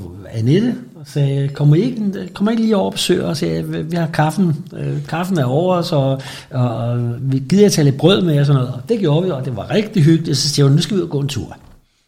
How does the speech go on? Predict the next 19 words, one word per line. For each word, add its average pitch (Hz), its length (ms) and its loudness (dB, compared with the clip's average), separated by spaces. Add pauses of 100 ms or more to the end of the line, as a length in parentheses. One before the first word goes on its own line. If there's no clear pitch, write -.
(520)
Og 143 160 8
vi 175 80 8
var 196 60 10
ude 185 180 8
og 185 40 -2
gå 170 140 4
en 170 60 2
lang 165 300 0
tur, 143 300 0 (200)
og 175 120 -6
så 247 80 -2
kommer 202 240 0
vi 175 100 2
forbi 165 480 0 (220)
kirkegården 156 680 2
over 131 260 0
ved 151 80 0
Søllerød 156 440 2
Kirke. 180 400 6